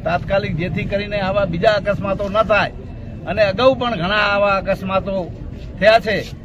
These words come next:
એ કાંઈક મને એમ લાગે છે કે એ નેશનલ હાઈવેની થોડીક બેદરકારી છે, એને પૂરેપૂરી કાળજી રખાય.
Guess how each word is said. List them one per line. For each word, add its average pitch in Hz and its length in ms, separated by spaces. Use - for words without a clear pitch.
એ 190 140
કાંઈક 196 320
મને 196 500
એમ 180 160
લાગે 196 300
છે 214 180
કે 180 100
એ 165 60
નેશનલ 196 440
હાઈવેની 202 480
થોડીક 202 340
બેદરકારી 202 600
છે, 214 160
એને 190 220
પૂરેપૂરી 202 760
કાળજી 196 420
રખાય. 214 400